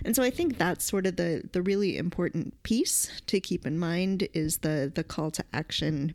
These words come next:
piece of it and the being very specific.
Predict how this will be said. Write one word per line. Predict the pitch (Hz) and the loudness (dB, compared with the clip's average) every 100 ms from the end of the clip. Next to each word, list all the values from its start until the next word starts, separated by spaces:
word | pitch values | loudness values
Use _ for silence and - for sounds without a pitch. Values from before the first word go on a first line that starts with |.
| - | -4
piece | - 220 - | 0 0 2
of | 240 | 2
it | 226 226 - - - - - - - | 4 2 -2 -14 -16 -18 -20 -6 0
and | 220 208 208 - | 2 4 0 0
the | 208 190 190 185 190 - - | 0 2 2 2 0 -2 0
being | 262 247 | 2 4
very | 220 185 | 4 4
specific. | 180 - 151 - - 180 - - - - | 2 2 2 2 2 0 -2 -4 -4 -6